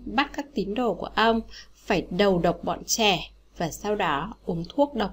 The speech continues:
tự tử. Họ đã chuẩn bị hàng thùng thuốc độc. Một vài người chống cự quyết định của ông ta, một số khác lớn tiếng phản đối, nhưng tất cả họ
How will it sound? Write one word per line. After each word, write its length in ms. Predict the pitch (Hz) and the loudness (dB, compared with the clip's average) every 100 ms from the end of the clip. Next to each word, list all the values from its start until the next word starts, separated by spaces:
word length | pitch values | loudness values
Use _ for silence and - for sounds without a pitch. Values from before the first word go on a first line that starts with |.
| - | -4
tự 140 | 190 - | -6 0
tử. 320 | 208 196 - - _ - _ - - - _ - | 2 4 2 -4 _ -20 _ -20 -20 -20 _ 0
Họ 220 | 277 240 | 4 6
đã 120 | 247 | 4
chuẩn 280 | - 254 165 | 4 4 4
bị 200 | 185 185 | 2 0
hàng 300 | 185 196 180 175 | -2 -6 -6 -6
thùng 320 | - 202 175 160 | 2 2 2 -2
thuốc 160 | 247 - | -6 0
độc. 320 | 220 180 - - - - - - | 2 2 -2 -20 -20 -20 -18 0
Một 220 | 240 233 233 | 4 4 4
vài 160 | 214 | 6
người 320 | 208 214 196 196 | 8 8 6 2
chống 340 | - 185 202 | -2 0 0
cự 300 | 208 269 - | 4 2 2
quyết 100 | 277 | -2
định 240 | 277 262 - | 0 0 -2
của 80 | - | -4
ông 220 | 226 233 | -4 -2
ta, 240 | 226 226 226 226 - - _ - | 4 8 8 6 -6 -20 _ -2
một 220 | 214 196 - | 4 4 4
số 220 | - 151 | -8 -8
khác 260 | - 254 277 | -4 -6 -6
lớn 360 | 202 190 165 185 | -2 0 0 0
tiếng 240 | 196 160 190 - | 0 0 -2 -6
phản 200 | 180 147 | -6 -2
đối, 340 | 156 151 214 - - - - - | 0 2 0 -4 -20 -20 -14 0
nhưng 280 | 269 302 302 | 4 4 4
tất 200 | 349 - | -4 0
cả 100 | 240 | -2
họ 480 | 170 190 180 - | 0 -2 0 -2